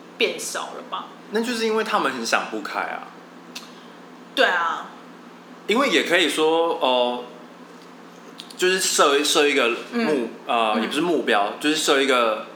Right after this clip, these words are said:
Speaker 2: 他们的旅行计划。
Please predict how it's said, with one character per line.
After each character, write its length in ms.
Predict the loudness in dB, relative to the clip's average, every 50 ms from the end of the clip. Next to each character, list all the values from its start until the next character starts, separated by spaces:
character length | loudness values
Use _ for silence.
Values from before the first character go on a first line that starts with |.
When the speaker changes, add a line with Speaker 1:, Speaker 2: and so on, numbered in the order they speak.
| -20 -20 -20 -20 -20 -20 -20 -20 -20 -20 -20 -20 -20 -20 -20 -20 -20 -20 -20 -20 -20 -20 -20 -20 -20 -20 -20 -20 -20 -20 -20 -20 -20 -20 -20 -20 -20 -20 -20 -18 -12
Speaker 2:
他 160 | 0 0 0
们 100 | 2 2
的 60 | 0 0
旅 260 | -2 -2 -6 -6 -4
行 320 | -4 -4 -4 -4 -6 -8
计 260 | -8 -6 -6 -6 -8 -8 -6
划。 160 | -6 -6 -6